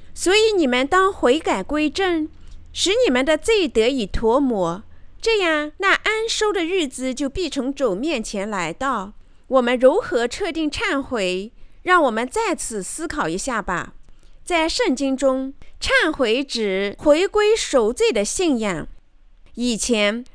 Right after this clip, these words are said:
人们行动随自己的意志，拜神所创造出来的东西。但在他们认识到耶稣基督用水和血将他们从罪孽中拯救出来后，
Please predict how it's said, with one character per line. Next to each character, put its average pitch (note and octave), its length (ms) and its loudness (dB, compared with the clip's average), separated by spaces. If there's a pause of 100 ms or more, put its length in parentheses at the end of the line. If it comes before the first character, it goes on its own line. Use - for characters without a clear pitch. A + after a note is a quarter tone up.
人 C4+ 180 6
们 C4+ 160 4
行 C4 340 0
动 G#4+ 300 2
随 B3 240 0
自 A#4 180 -2
己 A#3+ 140 -4
的 G3 140 2
意 C#4 260 -2
志， D4 440 -4 (360)
拜 A#4+ 260 4
神 C4+ 380 2
所 B3+ 220 -2
创 F#4+ 320 0
造 A#3+ 120 0
出 B3 140 -4
来 F3+ 160 2
的 F3 100 -2
东 A3 300 -2
西。 - 400 -8 (420)
但 B4 220 4
在 C#4+ 100 6
他 F4+ 140 0
们 E4+ 180 2
认 G4+ 240 4
识 D4+ 160 -2
到 C4 300 6
耶 E4 240 0
稣 G4+ 180 0
基 E4+ 220 -2
督 E4 220 0
用 G#4+ 200 2
水 D4 300 0
和 E4+ 220 0
血 F#3+ 500 0
将 E4+ 180 2
他 E4+ 140 0
们 C4+ 160 4
从 C4+ 180 0
罪 A4 240 2
孽 F4 160 2
中 C#4 240 0
拯 A3 300 2
救 G4 180 0
出 C#4+ 200 -2
来 G#3+ 180 2
后， C#4+ 380 0